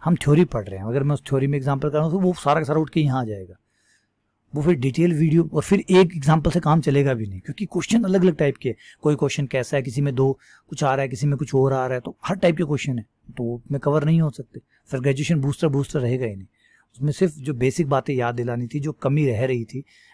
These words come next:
या जो चीज़ें रिकॉल करनी थी कि भैया ये, ये कमी है, इन चीज़ों को आप थोड़ा ध्यान से और पढ़ लीजिए, इन पे थोड़ा ध्यान दीजिए, वो आइडिया था, ये डिटेल का आइडिया नहीं था। तो इसका उद्देश्य इसी तक सीमित रहने दीजिए तो ज़्यादा ठीक रहेगा। तो इसलिए है डिटेल वीडियो में जाइए ना, वहाँ सब कुछ है, सब कुछ है डिटेल वीडियो में, जाइए वहाँ देखिए,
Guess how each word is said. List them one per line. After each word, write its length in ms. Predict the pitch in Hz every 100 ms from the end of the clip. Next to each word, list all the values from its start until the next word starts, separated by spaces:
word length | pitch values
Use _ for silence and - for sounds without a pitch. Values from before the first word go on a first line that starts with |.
| -
या 100 | 143
जो 100 | 139
चीज़ें 260 | 131 143 147
रिकॉल 400 | 151 160 170 156
करनी 320 | 139 117 123
थी 140 | 113 127
कि 80 |
भैया 180 | 127 131
ये, 160 | 127 131
ये 140 | 127
कमी 280 | 123 117 123
है, 180 | 113 151 _ - -
इन 80 | 151
चीज़ों 240 | 131 131
को 80 | 131
आप 160 | 127 -
थोड़ा 120 | 127
ध्यान 220 | 117 107
से 100 | 110
और 140 | 127 127
पढ़ 160 | 147
लीजिए, 260 | 139 143 143
इन 80 | 123
पे 80 | 110
थोड़ा 160 | 120
ध्यान 240 | 110 107 127
दीजिए, 280 | 135 139 135 _ _ _
वो 280 | 139 143 220
आइडिया 340 | 180 143 123 110
था, 160 | 101
ये 260 | 92 98 107
डिटेल 360 | 135 156 165 160
का 100 | 151
आइडिया 280 | 127 123 110
नहीं 160 | 101
था। 120 | 95
तो 120 | 98 156
इसका 220 | - 160
उद्देश्य 420 | 139 147 - 165 -
इसी 200 | - 170
तक 160 | 160
सीमित 320 | - 135 127 113
रहने 220 | 107 117
दीजिए 260 | 120 123 151 _ _ _ -
तो 80 | 131
ज़्यादा 220 | 127 127
ठीक 240 | - 110
रहेगा। 200 | 104 95
तो 80 | -
इसलिए 240 | - 156
है 100 | 143 185 - -
डिटेल 300 | 143 190 180
वीडियो 180 | 160 202
में 60 |
जाइए 180 | 160 190
ना, 60 | 240
वहाँ 120 | 214
सब 180 | - -
कुछ 220 | - -
है, 140 | 180 - _ _
सब 220 | - 175 -
कुछ 160 | 214
है 60 | 214
डिटेल 280 | 170 175 156
वीडियो 240 | 151 139
में, 120 | 120
जाइए 220 | 113 160
वहाँ 160 | 165 156
देखिए, 320 | 156 175 127